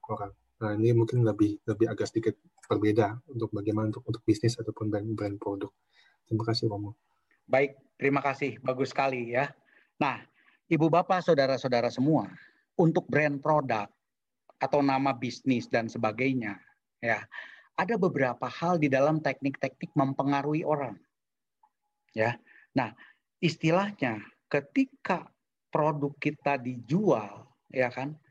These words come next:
Speaker 2: kan pertama orang kan belum tahu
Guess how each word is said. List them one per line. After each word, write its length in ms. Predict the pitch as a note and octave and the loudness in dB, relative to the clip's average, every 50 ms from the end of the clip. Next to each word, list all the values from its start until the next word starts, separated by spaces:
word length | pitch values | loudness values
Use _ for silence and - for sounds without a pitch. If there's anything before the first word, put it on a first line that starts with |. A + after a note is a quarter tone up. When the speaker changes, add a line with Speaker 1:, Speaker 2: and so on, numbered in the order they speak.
| _ _ _ _ _ _ _ | _ _ _ _ _ _ _
Speaker 2:
kan 160 | - A3+ B3 | -2 0 0
pertama 560 | A#3+ G3 F#3 - F3+ E3+ F3+ G3 A#3+ B3 A#3+ - _ _ _ _ _ _ _ _ _ _ _ _ _ _ _ _ _ | 0 -2 -2 0 0 0 2 2 0 0 -2 -6 _ _ _ _ _ _ _ _ _ _ _ _ _ _ _ _ _
orang 320 | - D#3 E3+ G3 A3 A#3+ A#3+ | 0 0 2 2 2 2 2
kan 240 | B3+ B3 A3 D#3 | 2 2 4 6
belum 320 | C#3 D#3 E3 E3+ E3+ E3 D#3+ | 6 6 6 6 6 4 2
tahu 320 | E3 D#3 D#3+ G3 B3 - | 2 2 2 2 2 2